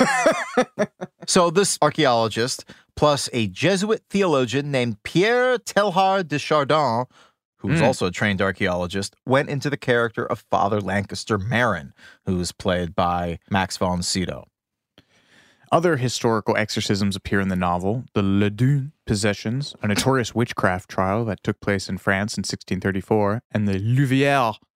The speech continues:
Speaker 2: <coughs> possession, which took place in Normandy a little over a decade later. They get mentioned as part of the research that Father Karras does. A character in the book also tells a story about a fraudulent medium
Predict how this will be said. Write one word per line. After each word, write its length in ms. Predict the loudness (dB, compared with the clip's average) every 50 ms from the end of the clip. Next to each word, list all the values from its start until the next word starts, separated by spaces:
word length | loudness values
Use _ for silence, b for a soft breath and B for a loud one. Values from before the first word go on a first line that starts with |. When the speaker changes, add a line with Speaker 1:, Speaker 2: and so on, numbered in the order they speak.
| -2 -2
Speaker 2:
<coughs> 200 | 0 0 0 0
possession, 540 | 0 0 0 -2 -2 -2 -2 -2 -2 -4 -8 _ _ -16
which 140 | -14 -12 -6
took 160 | -6 -6 -4
place 280 | -2 0 0 0 0 0
in 100 | 0 0
Normandy 560 | 2 2 2 2 0 0 -2 -4 -6 -8 -10 _ _ -8
a 220 | -4 -4 -2 -2 -2
little 260 | -2 -2 -2 -2 -2
over 140 | -2 -2 -4
a 60 | -4
decade 360 | -4 -4 -4 -4 -4 -2 0
later. 300 | 0 0 2 0 -2 -4 B B B B B B B
They 100 | 2 2
get 160 | 4 2 2
mentioned 380 | 2 2 2 2 0 0 0 0
as 100 | 0 0
part 220 | 2 0 2 2
of 40 | 2
the 60 | 0
research 360 | 0 0 0 0 -2 -2 -2 -4
that 100 | -6 -4
Father 240 | -2 -2 -2 -2 -4
Karras 400 | -2 0 2 2 2 0 -4 -4
does. 360 | -6 -6 -6 -6 -8 -10 -10 b b b b b b b b -4
A 120 | -4 -2
character 340 | 0 0 0 2 2 0 0
in 60 | 0
the 60 | 0 0
book 180 | 0 0 0
also 240 | 0 0 0 -2 -4
tells 260 | -2 0 0 0 0
a 60 | -2
story 300 | -6 -2 0 0 2 2
about 160 | 2 0 -2 -2
a 40 |
fraudulent 680 | -4 -6 -2 2 2 2 2 2 2 0 0 0 0 -2
medium 580 | -2 0 0 0 2 0 0 -2 -4 -8 -12